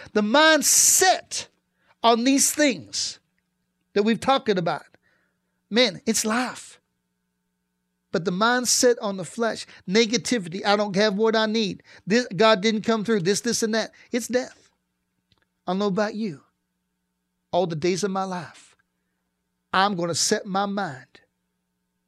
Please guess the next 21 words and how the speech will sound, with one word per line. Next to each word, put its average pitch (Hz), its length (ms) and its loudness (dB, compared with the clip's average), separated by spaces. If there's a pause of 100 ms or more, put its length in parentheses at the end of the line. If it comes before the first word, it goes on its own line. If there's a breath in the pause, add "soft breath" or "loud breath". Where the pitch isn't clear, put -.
(160)
on 170 140 -4
the 156 80 -2
glory 202 540 0 (600)
of 143 160 -6
who 190 100 -2
God's 190 360 0
created 190 360 -4
me 180 180 -6
to 185 60 -8
be, 196 300 -8 (680)
even 180 440 -4 (160)
conformed 185 440 -4
to 180 60 0
his 165 140 -4
image, 208 420 -10 (800)
through 160 120 -2
a 147 40 0
born-again 190 560 0
spirit, - 460 -4 (760)
the 165 80 -6
glory 165 560 0